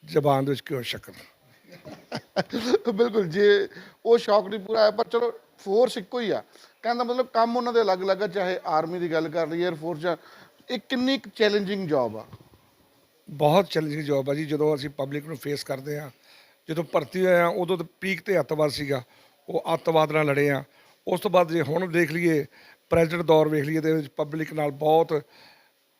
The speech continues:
Speaker 1: ਅਵ-, ਅਵੇਅਰਨੈਸ ਰੱਖਣੀ ਪੈਂਦੀ ਆ, ਹਰ ਚੀਜ਼ ਅਪਡੇਟ ਰਹਿਣਾ ਪੈਂਦਾ ਵਾ। ਉਸ ਦੌਰ ਦਾ, ਤੇ ਉਸ ਦੌਰ 'ਚ ਮੋਬਾਈਲ ਨਹੀਂ ਸੀ, ਹੁਣ ਮੋਬਾਈਲ ਕਰਕੇ ਹਰ ਚੀਜ਼ ਆਪਣੇ ਆਪ ਨੂੰ ਵੀ ਅਪਡੇਟ ਕਰਨਾ ਪੈਂਦਾ।
Speaker 2: ਬਿਲਕੁਲ, ਕਿਉਂਕਿ, ਅ, ਪੁਰਾਣਾ ਦੌਰ ਇੱਕ ਵੱਖਰਾ ਦੌਰ ਸੀ, ਉਦੋਂ ਨਾ ਤਾਂ ਇੰਨੀ ਸਿਫਾਰਿਸ਼ ਸੀ, ਨਾ ਅਵੇਅਰਨੈਸ ਸੀ।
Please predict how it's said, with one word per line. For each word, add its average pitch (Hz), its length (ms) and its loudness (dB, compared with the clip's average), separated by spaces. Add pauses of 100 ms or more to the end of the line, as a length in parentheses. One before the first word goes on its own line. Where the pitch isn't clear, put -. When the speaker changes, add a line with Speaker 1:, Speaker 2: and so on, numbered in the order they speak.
(140)
Speaker 1:
ਅਵ-, 165 360 4 (200)
ਅਵੇਅਰਨੈਸ 170 640 4
ਰੱਖਣੀ 156 280 -4
ਪੈਂਦੀ 151 300 -4
ਆ, 156 100 2
ਹਰ 156 120 0
ਚੀਜ਼ 165 220 -6
ਅਪਡੇਟ 165 340 -2
ਰਹਿਣਾ 156 180 2
ਪੈਂਦਾ 151 300 2
ਵਾ। 143 160 2 (500)
ਉਸ 170 220 0
ਦੌਰ 156 220 6
ਦਾ, 170 120 4
ਤੇ 170 80 -2
ਉਸ 170 200 0
ਦੌਰ 156 180 6
'ਚ 147 80 -10
ਮੋਬਾਈਲ 156 320 4
ਨਹੀਂ 170 120 0
ਸੀ, 156 160 -2
ਹੁਣ 156 160 0
ਮੋਬਾਈਲ 156 340 2
ਕਰਕੇ 156 360 -4 (440)
ਹਰ 202 100 2
ਚੀਜ਼ 185 220 -2
ਆਪਣੇ 165 260 2
ਆਪ 170 160 4
ਨੂੰ 180 100 -2
ਵੀ 175 100 4
ਅਪਡੇਟ 160 280 -4
ਕਰਨਾ 135 220 -6
ਪੈਂਦਾ। 107 240 -12 (840)
Speaker 2:
ਬਿਲਕੁਲ, 247 280 -4
ਕਿਉਂਕਿ, 220 380 -6 (180)
ਅ, - 20 0
ਪੁਰਾਣਾ 196 460 2
ਦੌਰ 185 220 4
ਇੱਕ 185 160 -10
ਵੱਖਰਾ 175 340 -6
ਦੌਰ 147 220 -2
ਸੀ, 180 280 -10
ਉਦੋਂ 190 320 -2 (120)
ਨਾ 170 260 2
ਤਾਂ 185 120 -4
ਇੰਨੀ 180 180 -6
ਸਿਫਾਰਿਸ਼ 147 500 -6
ਸੀ, 180 80 -8
ਨਾ 180 260 -4
ਅਵੇਅਰਨੈਸ 147 420 -4
ਸੀ। 123 180 -20